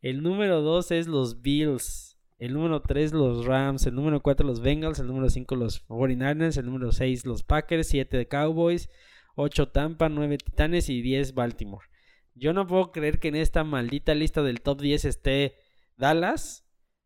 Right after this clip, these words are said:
esté Green Bay. Y todo va a depender de Aaron Rodgers, ¿eh? Todo va a depender de Aaron Rodgers y va a depender de si se queda o no se queda. Si se queda,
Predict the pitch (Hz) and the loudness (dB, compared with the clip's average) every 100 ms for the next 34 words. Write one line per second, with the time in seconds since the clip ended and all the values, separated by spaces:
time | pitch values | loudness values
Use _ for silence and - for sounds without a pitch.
0 | _ _ - 123 - - - 147 151 156 | _ _ -6 -2 -2 -4 0 2 4 2
1 | 156 151 147 143 139 135 131 123 120 117 | 2 2 0 0 -2 -4 -4 -4 -4 -4
2 | 117 113 113 110 131 131 165 196 170 170 | -4 -4 -6 -8 -6 -2 -2 -2 -2 0
3 | 185 190 202 202 170 - - - - - | 2 2 0 -2 -2 -4 -4 -10 -20 -16
4 | - - 127 - 156 175 170 175 151 123 | -16 -14 -4 -2 0 2 2 2 0 -2
5 | 143 139 139 127 120 135 143 110 - 123 | -2 2 2 2 -2 -2 0 0 2 2
6 | 190 - - - _ _ - 139 156 156 | 2 0 -6 -16 _ _ -4 0 2 2
7 | 139 131 131 143 135 127 127 139 165 165 | 0 -4 0 2 2 0 0 2 0 -2
8 | 127 120 131 151 127 120 131 143 143 143 | -4 0 0 0 -2 -2 -2 0 2 0
9 | 135 - _ _ _ _ - - 104 117 | -2 -10 _ _ _ _ -8 -4 -2 -2
10 | 131 131 135 131 120 - 117 101 101 127 | 2 2 2 0 0 -2 -2 -2 -4 -4
11 | 139 131 196 220 247 262 | -4 -4 -2 0 0 0